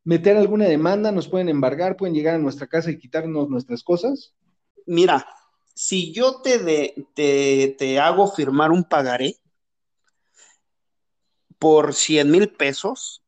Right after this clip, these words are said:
Speaker 2: me pones tu dirección, me pones la fecha,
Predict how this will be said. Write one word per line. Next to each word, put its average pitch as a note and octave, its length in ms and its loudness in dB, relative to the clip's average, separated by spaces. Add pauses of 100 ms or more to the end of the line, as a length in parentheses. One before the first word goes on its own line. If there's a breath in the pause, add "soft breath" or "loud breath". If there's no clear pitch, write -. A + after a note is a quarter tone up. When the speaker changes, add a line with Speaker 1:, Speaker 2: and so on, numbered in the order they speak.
(320)
Speaker 2:
me D3 180 0
pones F3+ 400 0
tu F3 120 -4
dirección, D3 600 -4
me D#3+ 100 0
pones D#3+ 320 0
la C#3 140 2
fecha, - 380 -2